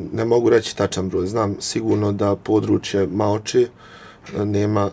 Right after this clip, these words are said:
nazive ulica, je to bio sljedeći korak nakon što završimo katastarsku opštinu, e,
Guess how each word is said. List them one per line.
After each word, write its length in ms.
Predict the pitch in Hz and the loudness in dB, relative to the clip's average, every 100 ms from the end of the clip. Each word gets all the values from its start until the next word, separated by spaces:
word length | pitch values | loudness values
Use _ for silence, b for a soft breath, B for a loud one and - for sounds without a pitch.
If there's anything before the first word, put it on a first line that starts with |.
| - | -4
nazive 420 | 101 101 101 104 | -2 0 0 0
ulica, 320 | 107 101 - | 0 0 -2
je 60 | 98 | -2
to 180 | 107 | 0
bio 220 | 101 101 95 | 0 0 0
sljedeći 420 | - 104 98 - | 0 0 0 0
korak 340 | 107 101 92 | 0 0 0
nakon 280 | 101 98 98 | -4 -2 -4
što 160 | - 95 | -4 -2
završimo 380 | 104 101 - | 0 0 -2
katastarsku 640 | 95 95 - - 98 - - | -4 -4 -2 -2 -2 -2 -2
opštinu, 440 | 95 - 98 95 92 | -2 -4 -6 -4 -4
e, 140 | 90 | -4